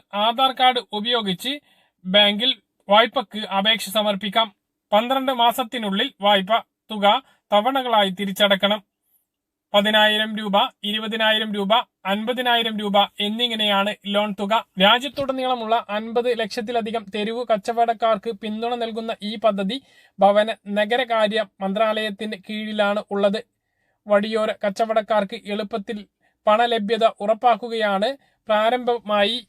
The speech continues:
ഈ പദ്ധതിയുടെ ലക്ഷ്യം. കഴിഞ്ഞ വർഷം മാർച്ച് വരെ ഈ പദ്ധതിക്ക് കീഴിൽ അറുപത്തിയഞ്ച് ദശാംശം ഏഴ് അഞ്ച് ലക്ഷം വായ്പകൾ വിതരണം ചെയ്തിട്ടുണ്ട്. ഇതിലേക്ക് എങ്ങനെ അപേക്ഷിക്കാം എന്നാണ് ഇനി പറയുന്നത്. പി എം സ്വാന്തിനി വെബ്സൈറ്റ്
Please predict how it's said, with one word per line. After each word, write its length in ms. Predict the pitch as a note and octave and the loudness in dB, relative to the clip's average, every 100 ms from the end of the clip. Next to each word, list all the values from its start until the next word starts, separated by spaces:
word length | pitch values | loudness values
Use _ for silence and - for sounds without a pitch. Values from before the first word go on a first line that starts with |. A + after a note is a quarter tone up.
| _ G#3 A#3+ | _ -10 -10
ഈ 20 | A3 A3 | -6 0
പദ്ധതിയുടെ 540 | G3+ B3 G#3+ A3 G#3 F#3+ | 0 0 -2 -2 -2 0
ലക്ഷ്യം. 280 | G3 - A#3 G3 - | -2 0 -2 -2 2
കഴിഞ്ഞ 260 | G#3 A3 A#3 A3+ | 4 4 0 0
വർഷം 260 | G#3+ A#3 A3 G3+ G3+ | 0 -4 -6 -2 2
മാർച്ച് 320 | G#3+ G3+ B3 | 2 0 -4
വരെ 180 | A3 G#3+ - G#3 | 0 0 -2 -8
ഈ 20 | A3+ G#3 | -6 -2
പദ്ധതിക്ക് 500 | G#3+ A3 G3+ G#3+ A#3 G3+ | -2 -2 -4 -6 -6 -6
കീഴിൽ 300 | G3+ G3+ C4 - - _ G#3 | -4 -2 -4 -8 -20 _ -2
അറുപത്തിയഞ്ച് 800 | A3 A3+ B3 - G#3 A3 B3+ A#3 | 0 -2 -4 -6 -4 -2 -2 -2
ദശാംശം 480 | G#3+ A3 G3+ A3+ A#3 - G3+ | -2 -2 0 -4 -8 -4 0
ഏഴ് 240 | G#3+ A#3 A#3+ G#3+ | 2 2 2 0
അഞ്ച് 200 | A3 A3 A3 | -6 -4 -6
ലക്ഷം 280 | - A3 G#3 _ _ _ G3 | -4 -6 -8 _ _ _ 2
വായ്പകൾ 460 | G#3 G#3+ A3 G#3 C#4+ _ _ _ G#3 | 4 4 -4 -4 -6 _ _ _ -6
വിതരണം 380 | G#3 A3+ G#3+ G3 | 0 0 0 -4
ചെയ്തിട്ടുണ്ട്. 460 | G#3 G#3 G3 G3+ A3 _ _ _ _ _ G#3+ | -4 -4 -4 -4 -6 _ _ _ _ _ -2
ഇതിലേക്ക് 400 | G#3 G#3+ G3+ A3 G#3+ | 0 0 0 -4 -2
എങ്ങനെ 320 | G#3+ A#3 B3+ A#3+ G3+ | 0 0 -2 0 -2
അപേക്ഷിക്കാം 520 | G3 A3 A#3 A3 A3+ A3 | -2 -4 -6 -2 -2 -2
എന്നാണ് 260 | G#3 G3+ G3+ G3+ | -2 0 -2 -2
ഇനി 120 | G#3+ G3+ | -6 -2
പറയുന്നത്. 380 | G#3 G#3 G3+ A3 - _ _ _ _ - | -2 0 0 -2 -8 _ _ _ _ -8
പി 80 | A3 G#3+ A#3 | -4 -2 -2
എം 60 | A3 - | -4 0
സ്വാന്തിനി 400 | A3+ A#3 A#3+ B3 - | 0 0 -4 -8 -6
വെബ്സൈറ്റ് 480 | G#3+ G3 B3+ B3 A3+ | -8 -6 -4 -4 -6